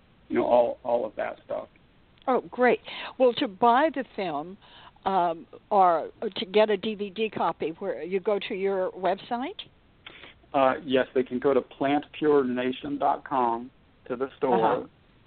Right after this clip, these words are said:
Speaker 1: and then we also
Speaker 2: Mm-hmm.
Speaker 1: have, uh, people can license the film to screen, and then it's also available, uh, other places as well, and, and most of all, it's on Netflix,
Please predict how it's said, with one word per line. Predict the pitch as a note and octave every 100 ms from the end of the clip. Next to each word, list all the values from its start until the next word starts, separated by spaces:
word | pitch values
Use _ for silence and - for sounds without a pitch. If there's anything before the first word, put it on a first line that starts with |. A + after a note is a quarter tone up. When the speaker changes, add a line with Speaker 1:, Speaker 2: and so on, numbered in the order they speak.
| -
Speaker 1:
and | B2 B2+
then | C3
we | B2
also | A#2+ C#3 G3
Speaker 2:
Mm-hmm. | D3 B2+
Speaker 1:
have, | B2+ B2+ A#2 - _ _ _ _ _
uh, | B2 A#2
people | D3 C3+ B2+
can | C#3+ B2 A#2 A#2
license | B2 B2+ C3+ - B2+ C3+
the | B2+
film | B2+ B2 B2 B2+
to | B2 -
screen, | - B2+ A#2 A2 C#3 - _ _ _ _ _ _ _ _ - _ - _ -
and | C3+
then | C#3 C#3
it's | C3
also | C3+ C3+ D3
available, | C3+ A#2 B2+ B2+ A#2+ A#2+ A#2 - _ _ _ - -
uh, | B2 -
other | C3 C3
places | - B2+ A#2 A#2+ A#2
as | A2
well, | B2 A#2 A#2 A#2
and, | A#2 - B2
and | A2+ A#2 - -
most | C3+ C3 D#3 D#3
of | B2
all, | B2 A#2
it's | -
on | B2
Netflix, | A2+ A#2 - _ G#2+